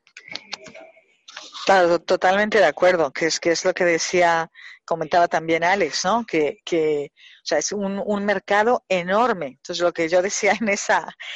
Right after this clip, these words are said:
en esa presentación era, a ver, no lo veáis, verlo como una oportunidad de negocio, eh, y no para ir y saturarlos de cosas que no necesitan. No, bienes y servicios básicos,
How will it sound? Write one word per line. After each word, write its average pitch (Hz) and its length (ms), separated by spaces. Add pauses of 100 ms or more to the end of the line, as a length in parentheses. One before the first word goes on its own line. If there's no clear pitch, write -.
(120)
en 202 120
esa 196 240
presentación 190 720
era, 180 300 (360)
a 160 60
ver, 170 140
no 180 160
lo 202 120
veáis, 208 480 (120)
verlo 190 360
como 214 200
una 214 100
oportunidad 202 540
de 220 80
negocio, 170 560 (420)
eh, 156 300
y 190 140
no 190 160
para 233 240
ir 214 180
y 240 100
saturarlos 196 600
de 196 80
cosas 190 280
que 175 140
no 175 140
necesitan. 165 640
No, 190 200 (460)
bienes 247 500 (160)
y 202 120
servicios 208 640
básicos, 175 720